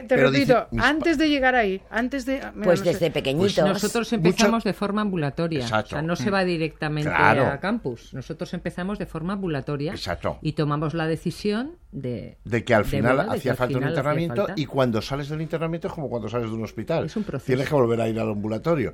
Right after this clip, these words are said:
Speaker 4: Claro.
Speaker 2: Ahora bien, eh,
Speaker 1: Pero como sigo-, psicólogos, como maestra, ¿qué,
Speaker 2: las,
Speaker 1: qué
Speaker 2: las,
Speaker 1: se puede
Speaker 2: mira,
Speaker 1: hacer
Speaker 2: un
Speaker 1: antes
Speaker 2: niño,
Speaker 1: de
Speaker 2: un
Speaker 1: tener
Speaker 2: niño
Speaker 1: que
Speaker 2: como el que
Speaker 1: recurrir?
Speaker 2: tenemos aquí, que ya es un,
Speaker 4: Un adolescente.
Speaker 2: le digo niño, que ya es un
Speaker 1: Guapísimo,
Speaker 2: tipo hecho
Speaker 1: por
Speaker 2: y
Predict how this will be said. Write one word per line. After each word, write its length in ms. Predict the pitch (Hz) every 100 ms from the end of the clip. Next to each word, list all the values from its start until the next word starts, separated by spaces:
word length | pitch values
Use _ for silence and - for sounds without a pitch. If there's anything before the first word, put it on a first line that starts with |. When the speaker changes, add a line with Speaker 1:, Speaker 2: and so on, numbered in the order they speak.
| -
Speaker 4:
Claro. 300 | 151 165 139
Speaker 2:
Ahora 340 | 95 120 135 131
bien, 280 | 92 71 64 - -
eh, 360 | - 107 98 95
Speaker 1:
Pero 160 | 196 190
como 160 | 190
sigo-, 400 | 190 208 220 220 -
psicólogos, 580 | - 202 214 208 180 170
como 260 | 185 170 170
maestra, 360 | 170 202 -
¿qué, 80 | -
Speaker 2:
las, 300 | 123 131 - - - -
Speaker 1:
qué 60 |
Speaker 2:
las, 140 | 143 143
Speaker 1:
se 100 | 233
puede 300 | - 240 240
Speaker 2:
mira, 140 | 233
Speaker 1:
hacer 160 | 226 220
Speaker 2:
un 80 | 220
Speaker 1:
antes 180 | 208 208
Speaker 2:
niño, 160 | 214
Speaker 1:
de 120 | 226
Speaker 2:
un 120 | 214 180
Speaker 1:
tener 160 | 185
Speaker 2:
niño 100 | 185
Speaker 1:
que 60 | 180
Speaker 2:
como 100 | 160
el 60 | 160
que 60 | 160
Speaker 1:
recurrir? 160 | -
Speaker 2:
tenemos 280 | 151 156 147
aquí, 320 | 135 123 170
que 120 | 165 90
ya 180 | 95
es 160 | 98 -
un, 60 | 175
Speaker 4:
Un 80 |
adolescente. 440 | 175 156 147 - 160
Speaker 2:
le 40 | 160
digo 120 | 120
niño, 300 | 120 120 139
que 120 | 127
ya 80 | 98
es 60 | 98
un 60 | 185
Speaker 1:
Guapísimo, 500 | 175 220 - 220 190
Speaker 2:
tipo 20 |
hecho 120 | 196
Speaker 1:
por 60 |
Speaker 2:
y 20 | 202